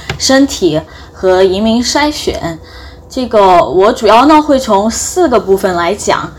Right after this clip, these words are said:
首先我会讲到这个排华法案及其出台前后中国女性移民美国的情况。接着呢，我会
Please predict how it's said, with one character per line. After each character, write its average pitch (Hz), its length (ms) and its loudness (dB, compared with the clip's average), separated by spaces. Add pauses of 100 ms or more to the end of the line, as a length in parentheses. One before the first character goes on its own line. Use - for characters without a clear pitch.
(240)
首 196 160 -2
先 269 180 0
我 240 100 2
会 214 280 0
讲 - 240 -4
到 190 240 4
这 196 180 -2
个 165 240 0
排 190 220 2
华 226 180 4
法 208 140 2
案 180 340 0 (320)
及 214 220 -2
其 226 360 2
出 277 260 -4
台 220 220 2
前 190 320 -2
后 214 380 0
中 269 260 -2
国 214 300 4
女 208 180 -2
性 233 240 -4 (120)
移 202 200 -4
民 247 180 2
美 240 180 0
国 143 280 -6
的 208 360 2
情 - 260 -12
况。 233 340 0 (920)
接 277 200 0
着 269 140 0
呢， 240 260 4
我 190 80 4
会 202 280 2